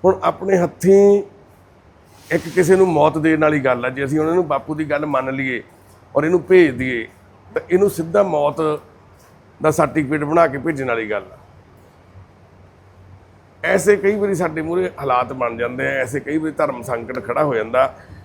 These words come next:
ਵੀ ਬੰਦਾ ਕਹਿ ਰਿਹਾ ਹੁੰਦਾ, "ਮੈਂ ਜਾਣਾ ਵਾਂ, ਵੀ ਮੈਨੂੰ ਭੇਜੋ," ਤੇ ਅਸੀਂ ਕਹਿ ਰਹੇ ਹੁੰਦੇ, "ਬਾਪੂ, ਨਾ ਜਾ, ਤੇਰੀ ਮਿੰਨਤ ਕਰਦੇ ਆ।"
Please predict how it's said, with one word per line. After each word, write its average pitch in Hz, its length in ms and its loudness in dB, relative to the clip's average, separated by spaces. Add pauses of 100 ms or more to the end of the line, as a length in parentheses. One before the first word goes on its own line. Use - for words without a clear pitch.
(120)
ਵੀ 180 80 2
ਬੰਦਾ 147 380 0
ਕਹਿ 151 240 -4
ਰਿਹਾ 170 140 0
ਹੁੰਦਾ, 160 220 -4
"ਮੈਂ 160 140 -4
ਜਾਣਾ 113 420 0
ਵਾਂ, 120 220 -2 (760)
ਵੀ 131 120 -4
ਮੈਨੂੰ 143 220 2
ਭੇਜੋ," 117 560 2 (1400)
ਤੇ - 60 -16 (100)
ਅਸੀਂ 165 180 2
ਕਹਿ 175 200 4
ਰਹੇ 185 80 4
ਹੁੰਦੇ, 180 180 2
"ਬਾਪੂ, 160 360 -2
ਨਾ 123 260 0
ਜਾ, 139 200 -4
ਤੇਰੀ 143 260 -6
ਮਿੰਨਤ 110 340 -6
ਕਰਦੇ 101 420 -4
ਆ।" 98 100 -8